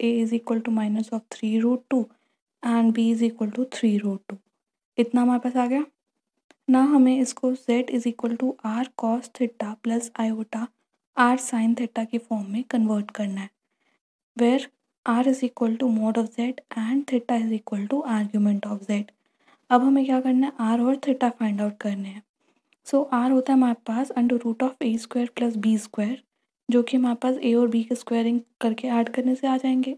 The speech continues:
ए स्क्वायर क्या हो जाएगा? नाइन into टू plus nine into two again and this will be equal to six, मतलब under root of thirty six आएगा,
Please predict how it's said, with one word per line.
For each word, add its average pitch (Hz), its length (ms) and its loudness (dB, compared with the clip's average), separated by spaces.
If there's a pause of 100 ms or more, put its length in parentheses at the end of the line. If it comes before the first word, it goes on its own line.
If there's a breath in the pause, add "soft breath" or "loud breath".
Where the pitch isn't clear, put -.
ए 233 120 4
स्क्वायर 233 340 -4
क्या 226 100 -2
हो 208 80 -2
जाएगा? 202 380 -8 (540)
नाइन 220 380 4
into 226 140 -2 (160)
टू 254 220 0 (680 soft breath)
plus 233 240 2
nine 220 240 2
into 220 180 -6
two 226 180 2
again 240 420 2
and 220 240 0
this 226 180 0
will 240 180 0
be 262 200 2
equal 226 460 -2
to 294 220 -2
six, - 320 -8 (840)
मतलब 233 200 0
under 233 240 4
root 247 140 -2
of 254 80 -6
thirty 247 240 -2
six 262 200 -4
आएगा, 226 380 -6